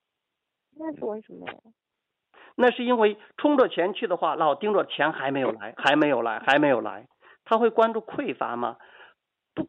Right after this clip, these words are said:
Speaker 2: 不考虑钱的话，他只是考虑说这件事我喜欢，这件事有意义，这件事做得有劲儿，那他就会关注他拥有，他觉得是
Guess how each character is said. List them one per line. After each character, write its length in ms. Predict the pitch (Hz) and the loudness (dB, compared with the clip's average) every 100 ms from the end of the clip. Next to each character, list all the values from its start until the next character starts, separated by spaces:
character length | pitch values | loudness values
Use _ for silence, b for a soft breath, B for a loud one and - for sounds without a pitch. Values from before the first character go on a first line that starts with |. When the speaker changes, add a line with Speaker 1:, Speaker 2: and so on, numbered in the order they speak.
| - | -2
Speaker 2:
不 100 | 370 | -2
考 220 | - 165 | 2 2
虑 80 | 190 | 0
钱 260 | - 165 | 0 2
的 60 | 190 | 4
话， 200 | 185 160 | 4 2
他 140 | - | 0
只 140 | 196 208 | -4 -4
是 80 | |
考 200 | 208 - | -4 0
虑 100 | 139 | 2
说 180 | 156 143 B - | 2 -2 B -4
这 100 | 202 | 0
件 120 | 202 | 2
事 120 | - | 2
我 140 | 147 | 0
喜 200 | 175 - | 0 -4
欢， 240 | - 135 139 | -4 -2 -2
这 80 | 180 | -2
件 140 | 202 | 0
事 140 | 214 | 2
有 180 | 185 123 | 2 0
意 260 | 156 185 151 | -2 -2 -4
义， 100 | - B B | -4 B B
这 100 | 240 | 0
件 140 | 208 | 0
事 120 | 208 220 | 0 0
做 180 | 226 | 2
得 80 | 202 | 4
有 240 | 185 117 117 | 2 -2 -4
劲 200 | - 226 | 2 4
儿， 280 | 170 110 _ _ _ | 4 2 _ _ _
那 200 | 226 214 | 2 2
他 180 | - 208 | 2 -2
就 160 | 208 | -2
会 180 | - 175 - _ | 0 -2 -2 _
关 280 | 208 214 220 | 2 2 -2
注 160 | 196 | -10
他 180 | - 160 | -8 -10
拥 260 | 135 127 180 | -6 0 2
有， 160 | 135 | 0
他 140 | - 135 | -2 -6
觉 120 | 165 | -2
得 120 | 165 | -4
是 100 | 165 | -4